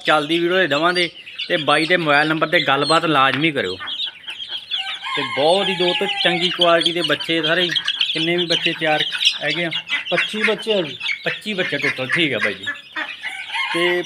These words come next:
Speaker 1: ਭੋਲਾ ਬਾਈ ਜੀ, ਇੱਧਰ ਆਪਣੇ ਕੋਲ ਆ ਬਖਤ ਆ ਗਿਆ ਨਾ।
Speaker 2: ਹਾਂਜੀ।
Speaker 1: ਤੇ ਉਹ ਮਾੜਾ ਇੱਧਰ ਕਰੋ ਚਾਨਣਾ ਜੀ। ਤੇ ਦੋਸਤੋ, ਆ ਬਖਤ ਆ ਗਈਆਂ, ਬਹੁਤ ਹੀ ਚੰਗੀ ਕੁਆਲਿਟੀ ਦੀਆਂ।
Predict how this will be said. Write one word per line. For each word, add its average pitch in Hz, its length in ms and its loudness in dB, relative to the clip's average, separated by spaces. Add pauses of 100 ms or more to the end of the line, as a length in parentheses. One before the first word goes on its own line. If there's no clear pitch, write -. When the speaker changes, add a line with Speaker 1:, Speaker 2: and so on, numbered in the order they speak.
Speaker 1:
ਭੋਲਾ 196 220 6
ਬਾਈ 220 120 4
ਜੀ, 233 80 4
ਇੱਧਰ 233 180 4
ਆਪਣੇ 233 220 2
ਕੋਲ 226 100 6
ਆ 214 200 6
ਬਖਤ 185 340 2
ਆ 208 120 6
ਗਿਆ 165 160 2
ਨਾ। 240 120 4 (240)
Speaker 2:
ਹਾਂਜੀ। 147 260 -14 (260)
Speaker 1:
ਤੇ 185 60 2
ਉਹ 208 180 6
ਮਾੜਾ 226 160 6
ਇੱਧਰ 208 300 2 (520)
ਕਰੋ 165 180 0
ਚਾਨਣਾ 147 280 0
ਜੀ। 123 120 -8 (1900)
ਤੇ 180 100 -2
ਦੋਸਤੋ, 185 460 4
ਆ 190 120 8
ਬਖਤ 165 380 2
ਆ 190 140 8
ਗਈਆਂ, 185 160 2
ਬਹੁਤ 175 340 2
ਹੀ 196 60 0 (120)
ਚੰਗੀ 165 260 2
ਕੁਆਲਿਟੀ 165 480 2
ਦੀਆਂ। 170 200 0